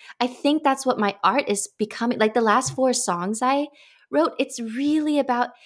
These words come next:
it's all about coming at these verses from my right brain of, like, the experiences I have in motherhood and all of that stuff. That's, like, those songs,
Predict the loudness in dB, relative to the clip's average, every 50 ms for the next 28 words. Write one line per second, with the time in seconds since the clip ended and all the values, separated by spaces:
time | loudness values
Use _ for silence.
0 | -20 -20 -8 _ -4 -4 -4 0 0 2 2 2 0 0 0 0 0 0 -2 -4
1 | -6 -4 -4 -2 -2 -2 -4 -4 -4 -6 -6 -6 -8 -6 -4 -4 -2 -2 -4 -2
2 | -2 -2 -2 -2 -4 -6 -10 _ _ _ _ -2 0 2 4 4 2 4 4 4
3 | 4 4 2 0 -8 -8 -8 -6 -6 -6 -6 -6 -2 0 2 2 2 0 -4 _
4 | _ _ _ _ _ _ _ _ -2 -2 -2 0 0 0 0 0 0 -4 -6 -6
5 | -4 -2 -2 -2 -2 -4 -4 -2 -2 -2 -2 -2 -2 -2 0 0 0 0 0 -2
6 | -2 -2 -2 -2 -2 -2 -4 -2 0 0 0 0 0 0 0 -2 -2 -4 -4 -6
7 | -6 -8 -20 -20 -20 _ 2 2 2 2 -2 -12 -12 _ 0 0 0 0 -8 -20
8 | 0 4 4 4 4 4 0 -2 0 0 0 0 0 -2 -6 -8 -10